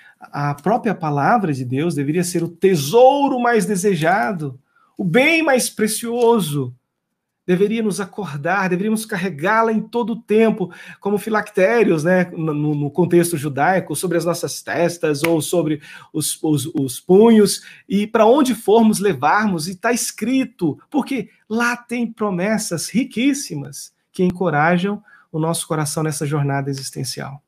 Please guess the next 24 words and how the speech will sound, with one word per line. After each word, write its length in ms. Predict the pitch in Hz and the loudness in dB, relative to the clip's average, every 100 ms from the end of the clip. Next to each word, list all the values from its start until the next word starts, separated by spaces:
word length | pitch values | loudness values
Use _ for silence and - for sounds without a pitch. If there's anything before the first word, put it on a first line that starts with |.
| _ - - - | _ -20 -20 -4
Então, 200 | 208 196 | 2 4
duas 280 | 247 285 - | 6 6 4
foram 220 | 208 196 | 4 4
as 80 | 175 | 2
lições 420 | 185 - 190 185 | 0 0 0 0
de 80 | 180 | 0
encorajamento 600 | 175 180 170 175 170 170 | 0 0 2 2 0 -2
até 140 | 165 | -2
agora. 280 | 175 139 127 | -2 -2 -4
Primeiro, 380 | 123 247 220 247 | 0 2 4 4
Deus 240 | 175 196 | 4 4
disse 240 | 151 175 - | 4 0 -2
que 60 | |
estaria 320 | 185 - 175 175 | -6 -2 -2 -2
conosco. 480 | 180 135 135 - | -4 -6 -10 -12
Segundo, 560 | - 233 190 254 151 139 _ - - | -4 2 6 6 6 0 _ -20 -6
ele 180 | 170 175 | -2 0
fala 300 | 175 175 170 | 2 2 2
assim, 280 | 160 160 135 | -2 -4 -4
"Ser 180 | - | -2
forte 320 | 175 190 185 - | -2 2 0 0
e 40 | |
corajoso", 600 | 185 175 170 233 202 165 | 0 2 4 2 2 4
ou 260 | 196 240 | 4 4